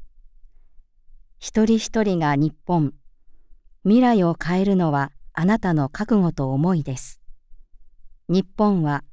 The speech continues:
まだ間に合う。三つの柱と九つの政策。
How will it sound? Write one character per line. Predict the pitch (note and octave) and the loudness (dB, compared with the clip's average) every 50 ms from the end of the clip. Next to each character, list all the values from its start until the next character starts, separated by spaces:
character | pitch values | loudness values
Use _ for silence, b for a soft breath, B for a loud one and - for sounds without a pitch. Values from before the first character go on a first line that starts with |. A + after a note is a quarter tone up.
| - - | -10 -2
ま | F3+ G3 G#3 | 0 2 2
だ | A3 G3 F3 | 2 0 -2
間 | C#3 C3+ C#3+ | -2 -2 0
に | D#3 F3 F#3 F#3+ G3 | 2 2 2 2 2
合 | F#3 E3 | 0 -4
う。 | C3+ - - - - - - _ _ - - - - - - - - - _ - - - - - - - - - - - - _ - - - - - - - - - - _ _ - - - - - - - - - - - - - - - - - - - - | -6 -10 -12 -18 -20 -20 -20 _ _ -20 -20 -20 -20 -20 -20 -20 -20 -20 _ -20 -20 -20 -20 -20 -20 -20 -20 -20 -20 -20 -20 _ -20 -20 -20 -20 -20 -20 -20 -20 -20 -20 _ _ -20 -20 -20 -20 -20 -20 -20 -20 -20 -20 -20 -20 -20 -20 -20 -18 -18 -18 -10 -2
三 | - F3+ G3+ G#3 | 0 2 2 2
つ | - - - D4 D4 | 0 -2 2 4 4
の | C4+ B3 A3 | 4 4 2
柱 | F#3 F3+ F3 - - G3 F#3+ F#3 G3 | 0 -4 -6 -4 -2 -2 -2 -2 -2
と | - - D#3 D3+ | -2 -4 -4 -2
九 | - F#3 F3+ - D4 C#4+ C4+ B3+ | -2 -2 0 4 4 4 4 2
つ | - - E3 | 0 -2 -2
の | D#3 C#3 | -2 -2
政 | C3+ - - D#3 E3+ E3+ | -2 -4 -6 -4 -4 -4
策。 | - D3 - - - - - | -6 -10 -10 -10 -12 -12 -14